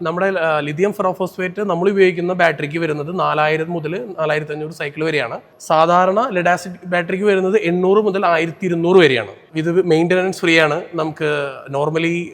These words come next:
ലെഡ് ആസിഡ് ബാറ്ററിക്ക് ഒഴിക്കുന്ന പോലെ, ആ, ത്രീ മന്ത്സ് ഫോർ മന്ത്സ് കൂടുമ്പോ വെള്ളം ഒഴിക്കേണ്ട ആവശ്യമൊന്നുമില്ല.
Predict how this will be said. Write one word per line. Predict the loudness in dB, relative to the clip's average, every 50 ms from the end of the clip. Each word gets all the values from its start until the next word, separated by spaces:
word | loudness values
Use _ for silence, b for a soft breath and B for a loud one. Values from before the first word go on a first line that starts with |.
| -12 -6
ലെഡ് | -4 0 2 2
ആസിഡ് | 2 0 -2 -2
ബാറ്ററിക്ക് | -2 -2 -2 -2 -6 -6 -6
ഒഴിക്കുന്ന | -6 -6 -6 -4 -4 -6
പോലെ, | -4 -4 -4 -2 -2 -2 -4
ആ, | -6 -8 -12 -16 -16 -16 -14 -8 -6
ത്രീ | -6 -4
മന്ത്സ് | -4 -4 -6 -4
ഫോർ | -4 -4 -4
മന്ത്സ് | -4 -6 -8 -10
കൂടുമ്പോ | -10 -10 -8 -6 -6 -6 -6 -6 -6 -10 -10
വെള്ളം | -8 -6 -4 -2 -2
ഒഴിക്കേണ്ട | -2 -2 -4 -6 -6
ആവശ്യമൊന്നുമില്ല. | -4 -4 -4 -6 -6 -6 -6 -6 -6 -6 -6 -8